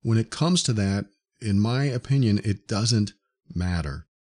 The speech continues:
And here's why. It doesn't matter if they were born like that or they developed these tendencies or these behaviors. It doesn't matter, because all that matters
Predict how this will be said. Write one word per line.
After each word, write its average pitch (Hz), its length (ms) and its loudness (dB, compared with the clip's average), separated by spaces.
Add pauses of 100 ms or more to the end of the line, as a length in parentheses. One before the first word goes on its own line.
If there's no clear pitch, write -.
(360)
And 87 80 -2
here's 92 220 2
why. 82 200 -2
It 80 60 -8
doesn't 120 300 2
matter 107 240 2
if 101 80 -2
they 98 100 -2
were 87 140 0
born 127 400 -2
like 143 220 -2
that 131 240 -2
or 101 160 0
they 85 120 0
developed 85 640 -4
these 123 460 0
tendencies 123 720 -4
or 95 100 -2
these 92 200 -2
behaviors. 110 640 -2 (400)
It 104 80 -2
doesn't 120 260 2
matter, 127 260 0
because 101 400 -2 (140)
all 127 300 0
that 160 240 0
matters 123 500 0